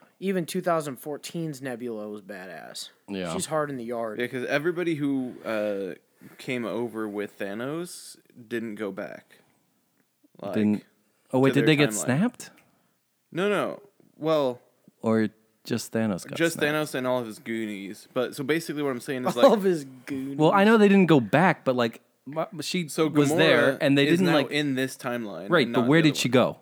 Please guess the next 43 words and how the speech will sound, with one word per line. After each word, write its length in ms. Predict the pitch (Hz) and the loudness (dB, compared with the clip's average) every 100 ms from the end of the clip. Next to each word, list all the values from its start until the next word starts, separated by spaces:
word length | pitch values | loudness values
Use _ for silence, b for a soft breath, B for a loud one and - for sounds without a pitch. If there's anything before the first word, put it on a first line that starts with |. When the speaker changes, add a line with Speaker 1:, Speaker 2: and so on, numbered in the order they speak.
| - | -8
Speaker 2:
She 140 | - | 0
wasn't 280 | 139 147 143 | 2 2 2
in 120 | 139 | 2
the 80 | 139 | 2
battle 340 | 107 139 95 | 2 0 -2
at 60 | 85 | -6
all. 240 | 71 82 - _ - | -6 -10 -12 _ -2
Or 220 | 107 104 | 0 2
Speaker 1:
No, 220 | 214 349 | 4 4
she 180 | 254 220 | 4 2
left. 500 | 202 277 175 - - - | 4 4 4 0 -10 -18
She's 220 | - 196 | -10 -8
gone. 540 | 160 214 285 247 120 185 - | 0 2 4 2 -2 -8 -2
Speaker 2:
they 120 | 139 | 2
didn't 240 | 175 175 | 4 2
show 320 | 165 - 165 | -2 2 6
Speaker 3:
No, 100 | 151 | 6
Speaker 2:
that, 120 | 190 160 | 4 2
Speaker 3:
she 60 | |
was 140 | 214 202 | 2 2
Speaker 2:
is 20 | |
Speaker 3:
in 40 | |
Speaker 2:
what 20 | 220 | 2
Speaker 3:
the 60 | |
Speaker 2:
I'm 40 | 196 | 2
Speaker 3:
battle 280 | 190 226 165 | 2 0 -2
Speaker 2:
saying. 80 | 208 330 | -2 -2
Speaker 3:
too. 160 | 190 b b | -2 b b
Speaker 1:
She 160 | - 262 | 0 2
was 120 | 294 | 4
in 80 | 339 | 4
the 40 | 285 | 4
battle, 340 | 196 180 196 | 4 6 4
but 160 | 202 202 | 4 2
she, 160 | - 226 | 0 -2
they 220 | 175 190 | 0 2
didn't 160 | 214 | 2
Speaker 3:
Yeah. 60 | 220 | 2
Speaker 1:
show 140 | 254 262 | 2 4
her 100 | 202 | 4
after, 360 | 160 - 180 156 | 2 0 -2 0
after 360 | 165 170 180 175 | 0 0 0 0
her 200 | 175 | -2